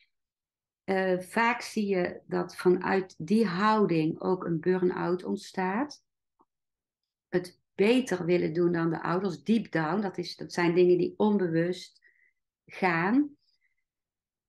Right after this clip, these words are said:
Of spiritueel beter willen zijn, dan stel je je boven de ouders. En dat is niet jouw,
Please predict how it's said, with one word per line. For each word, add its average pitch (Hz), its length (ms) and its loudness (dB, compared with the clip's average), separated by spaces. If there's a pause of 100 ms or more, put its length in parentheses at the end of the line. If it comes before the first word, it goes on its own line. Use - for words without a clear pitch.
(1040)
Of - 480 -2 (200)
spiritueel 185 1000 0
beter 214 400 0
willen 190 240 -4
zijn, 180 560 -2 (160)
dan 247 680 2 (840)
stel 285 320 -4
je 247 140 -2
je 202 140 -4
boven 262 360 -2
de - 140 -10
ouders. 165 720 -6 (1160)
En 247 360 4
dat 247 240 -2
is 220 240 -2
niet 254 460 2 (400)
jouw, 180 800 0